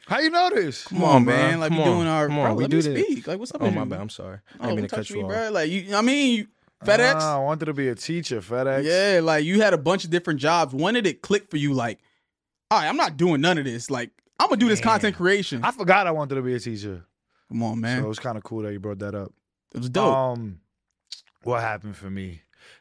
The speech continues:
Speaker 1: You know what's funny about interviews? That you guys do all the research, right? So y'all know my answer. <laughs> Right? 'Cause knowing that shit is like, but, you know, that's for other people to, to, uh, can you say it in a sentence again?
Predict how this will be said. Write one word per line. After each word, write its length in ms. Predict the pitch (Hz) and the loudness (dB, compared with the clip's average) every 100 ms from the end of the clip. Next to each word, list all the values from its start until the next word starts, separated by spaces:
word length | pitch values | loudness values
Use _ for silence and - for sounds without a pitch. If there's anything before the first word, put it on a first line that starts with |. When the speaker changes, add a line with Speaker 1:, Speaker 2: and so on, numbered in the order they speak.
| _ _ _ - - _ | _ _ _ -20 -20 _
Speaker 1:
You 140 | 170 | 0
know 80 | 233 | 2
what's 140 | 254 - | 0 0
funny 240 | 196 208 | 2 2
about 200 | 202 175 | 2 2
interviews? 380 | 175 190 214 214 | 0 -2 -2 -2
That 120 | 160 | 0
you 80 | 160 | 2
guys 200 | 180 170 | 2 0
do 200 | 156 151 | 0 2
all 160 | 147 160 | 2 2
the 80 | 151 | 2
research, 480 | 170 170 190 185 | -2 0 0 0
right? 320 | 175 170 196 - 226 | 0 0 0 2 2
So 100 | 160 | 4
y'all 180 | 180 226 | 4 2
know 200 | 190 240 | 2 2
my 220 | 214 180 | 4 4
answer. 420 | 214 - - - 240 | 2 -2 -4 2 2
<laughs> 220 | 220 - 226 - 269 285 - - - - - | 2 2 2 4 0 0 -2 -18 -16 -10 -2
Right? 400 | 202 254 277 233 | 4 4 4 2
'Cause 300 | 233 196 185 | -2 -2 -2
knowing 340 | 208 254 247 | 2 4 4
that 240 | 233 277 370 | 4 2 2
shit 300 | - 196 175 | 0 2 2
is 120 | 185 | 2
like, 240 | 180 160 - - - - | 2 0 -4 -18 -20 -4
but, 100 | 143 | 2
you 120 | 165 | 2
know, 120 | 175 | 4
that's 120 | 175 170 | 2 2
for 80 | |
other 240 | 180 180 180 | 2 2 2
people 400 | 156 170 156 151 | -2 0 2 2
to, 380 | 147 131 120 120 - - _ | 2 0 0 -4 -18 -20 _
to, 240 | - 147 143 | -2 2 2
uh, 560 | 139 147 143 139 135 110 _ _ _ _ - - | 4 4 4 4 2 -2 _ _ _ _ -18 -8
can 100 | 147 | -2
you 260 | 147 143 131 | 0 0 -2
say 180 | 156 151 | -2 -2
it 60 | |
in 60 | 139 | -4
a 40 | |
sentence 360 | 131 143 143 147 | -6 -6 -8 -8
again? 300 | 151 151 | -6 -6